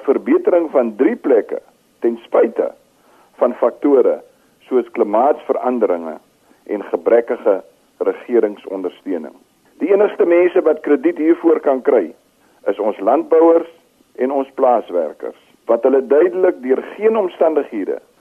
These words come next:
van stryd laat bring nie. Ek dink nie daar bestaan nog 'n bedryf waar geloof so in die tekstuur van elke dag ingeweef is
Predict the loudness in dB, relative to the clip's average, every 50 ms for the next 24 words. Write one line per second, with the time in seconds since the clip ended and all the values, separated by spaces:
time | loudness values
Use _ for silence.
0 | _ _ -4 -4 -4 -4 -4 0 2 2 2 2 0 -6 _ 0 0 2 2 2
1 | 0 0 0 0 -2 -6 -10 -16 -20 -20 _ -20 _ _ _ _ -6 -6 0 0
2 | 0 0 2 2 2 4 4 2 2 2 -2 -2 0 0 2 2 2 2 2 2
3 | 2 2 0 0 0 0 2 4 4 4 4 2 0 -2 -8 -20 _ _ _ _
4 | _ _ _ _ _ _ _ _ -2 0 0 0 0 0 0 2 2 4 4 4
5 | 2 0 -2 -10 -18 -6 -2 0 2 2 2 2 0 -2 -2 -4 -2 -2 -2 -2
6 | 0 0 -2 -2 -4 -10 -10 -8 -6 -4 -2 -2 -4 -4 -2 -2 -2 -2 0 0
7 | 0 0 0 2 0 -2 0 0 0 0 0 -2 -4 -4 -4 -4 -2 -4 -4 -4
8 | -2 0 -2 -2 -2 -4 -10 -14 -14